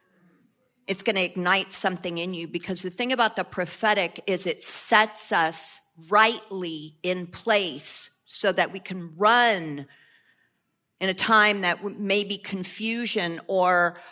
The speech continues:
or, um, misunderstandings abound. Turn in your Bibles to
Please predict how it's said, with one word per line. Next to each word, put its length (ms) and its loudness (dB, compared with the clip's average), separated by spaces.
or, 560 4
um, 340 0
misunderstandings 1300 0
abound. 720 0
Turn 180 2
in 100 2
your 80 4
Bibles 460 4
to 400 -6